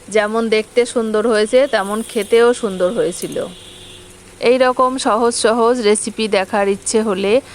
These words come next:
আমার পেজ বা চ্যানেলটি ঘুরে দেখুন। ভালো লাগলে লাইক, কমেন্ট করে সাথেই থাকুন।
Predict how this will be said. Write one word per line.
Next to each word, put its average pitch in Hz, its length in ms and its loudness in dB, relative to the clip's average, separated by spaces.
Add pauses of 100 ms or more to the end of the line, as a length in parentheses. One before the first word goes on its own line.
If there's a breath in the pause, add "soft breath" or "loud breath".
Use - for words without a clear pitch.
(200 loud breath)
আমার 202 300 0
পেজ 233 400 4
বা 208 180 0
চ্যানেলটি 196 500 -2
ঘুরে 190 320 -2
দেখুন। 220 640 -2
ভালো 196 240 0
লাগলে 208 540 2 (420)
লাইক, 202 320 -2
কমেন্ট 202 400 -2
করে 233 360 2
সাথেই 220 440 2
থাকুন। 165 560 -6